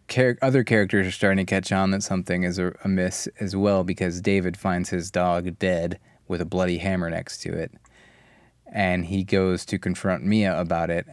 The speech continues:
and she's in the shower, won't let anybody in. And then they break in there, and the water is, she's turned the water scalding hot and is burning herself and having a seizure as, like, second and third degree burns are bubbling up on her skin.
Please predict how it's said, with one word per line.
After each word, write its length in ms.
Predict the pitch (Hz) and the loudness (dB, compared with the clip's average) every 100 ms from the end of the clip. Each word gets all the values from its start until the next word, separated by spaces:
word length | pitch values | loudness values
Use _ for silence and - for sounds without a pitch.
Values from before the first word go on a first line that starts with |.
| - | -6
and 220 | 92 87 | -4 -2
she's 260 | - 95 95 | -4 -4 -2
in 100 | 87 | -2
the 40 | |
shower, 540 | 85 98 80 87 82 101 | -2 0 0 0 -2 -4
won't 240 | 104 92 | -2 -2
let 120 | 92 92 | 0 0
anybody 460 | 87 90 87 87 | 0 -2 -2 0
in. 260 | 87 87 87 _ - _ _ | -2 -4 -8 _ -20 _ _
And 100 | 95 | -2
then 80 | 95 | 0
they 120 | 92 | 0
break 340 | 87 104 101 - | 2 2 2 2
in 160 | 98 | 2
there, 260 | 95 90 87 | 2 2 0
and 260 | 76 90 87 | -2 -2 -2
the 60 | |
water 480 | 87 87 92 90 85 | 0 2 2 2 0
is, 380 | 90 85 85 - | -2 -4 -6 -8
she's 300 | - 117 - | -2 0 0
turned 240 | - 104 | 0 2
the 40 | 95 | 2
water 320 | 87 87 85 | 2 2 0
scalding 440 | - - 92 90 | -4 -2 -2 0
hot 280 | 87 85 87 | -4 -2 -2
and 160 | 80 85 | -4 -6
is 80 | 85 | -10
burning 480 | _ - 92 90 87 | _ -2 0 0 -4
herself 500 | 85 - 76 78 - | -6 -4 -4 -4 -6
and 100 | 87 | -6
having 280 | 87 87 80 | -4 -4 -6
a 40 | |
seizure 480 | - 92 87 90 80 | -4 -2 -2 -4 -4
as, 220 | 90 - | -4 -4
like, 260 | 65 - - _ _ _ | -6 -8 -14 _ _ _
second 340 | - 95 92 | -2 -2 0
and 120 | 90 87 | -4 0
third 180 | 92 92 | 0 0
degree 220 | 92 92 | 0 -2
burns 380 | 85 90 90 92 | 0 -2 -2 -4
are 60 | |
bubbling 420 | 85 87 87 85 85 | -2 -2 -2 -4 -4
up 180 | 87 | -4
on 100 | 92 | -4
her 100 | 87 | -4
skin. 400 | 87 - 87 85 | -6 -6 -4 -4